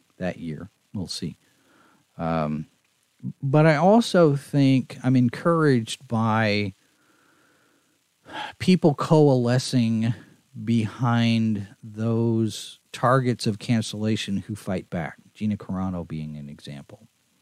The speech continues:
And I'm, I'm curious to see what Sasha Banks is going to do when, as, as they come after her now. And,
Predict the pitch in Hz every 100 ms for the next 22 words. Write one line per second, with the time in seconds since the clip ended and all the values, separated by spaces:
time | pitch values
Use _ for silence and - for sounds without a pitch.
0 | _ _ _ 117 120 120 110 - - 110
1 | 107 - 156 156 127 - 107 - 117 110
2 | - 117 107 - 101 104 95 - 82 82
3 | 85 82 82 80 85 76 82 80 - -
4 | 76 80 92 87 78 - 95 92 90 87
5 | 85 - 95 80 - 82 87 92 85 67
6 | 71 - _ _ _ _ _ _ _ _
7 | _ _ _ _ _ _ _ _ _ 123
8 | 127 127 127 123 120 120